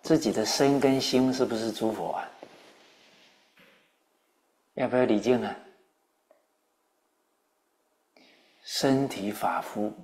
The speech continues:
受之父母，不敢毁伤孝之始也。”哎，下手处啊，孝亲啊，在哪里下手？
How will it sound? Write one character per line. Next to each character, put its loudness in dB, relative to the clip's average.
受 -2
之 -8
父 -8
母， -14
不 0
敢 -2
毁 -8
伤 -6
孝 -4
之 -14
始 -8
也。” -12
哎， -10
下 2
手 -4
处 -2
啊， -2
孝 0
亲 -2
啊， -8
在 -2
哪 0
里 -2
下 -4
手？ -12